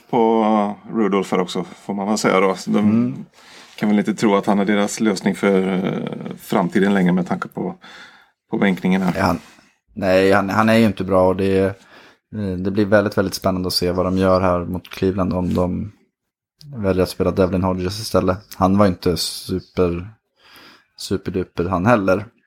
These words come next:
Speaker 2: Eh, hade en lång touchdown-passning till James Washington på sjuttionio yards. Eh, och jag tänker att, eh, han hade hundraarton yards totalt.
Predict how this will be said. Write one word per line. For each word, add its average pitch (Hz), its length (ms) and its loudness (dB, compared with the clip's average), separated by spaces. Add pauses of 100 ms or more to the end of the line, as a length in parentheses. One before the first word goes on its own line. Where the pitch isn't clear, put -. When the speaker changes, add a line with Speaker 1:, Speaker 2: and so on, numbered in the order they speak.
(100)
Speaker 2:
Eh, 95 600 -10
hade 98 280 0
en 90 400 -2 (1000)
lång 127 400 2
touchdown-passning 123 880 0 (300)
till 113 280 -4
James 107 220 2
Washington 104 440 -2
på - 120 -10
sjuttionio 104 480 2
yards. - 480 0
Eh, 95 460 0 (600)
och 98 100 -6
jag 95 100 0
tänker 98 480 -2
att, - 580 -6
eh, 92 180 2 (400)
han 101 120 -4
hade 98 180 -2
hundraarton 98 1200 0
yards 90 360 0
totalt. - 520 -4